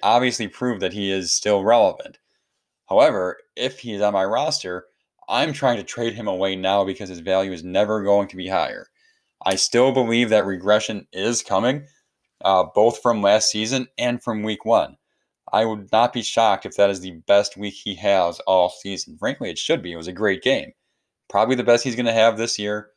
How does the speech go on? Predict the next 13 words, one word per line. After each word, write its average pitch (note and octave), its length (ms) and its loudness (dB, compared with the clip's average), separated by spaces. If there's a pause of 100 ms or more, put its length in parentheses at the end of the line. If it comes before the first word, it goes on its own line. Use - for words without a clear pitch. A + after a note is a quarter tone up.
(360)
I G2 140 4
would G#2 140 2
be G#2+ 120 -4
trading G2 380 -4
away, F2+ 440 2 (520)
uh, D2 140 -8
for F2+ 480 -6 (240)
the F#2+ 60 -20
best G2 260 2
deal G2 160 0
I F2+ 100 4
can A#2 120 -6
get. C#3+ 200 0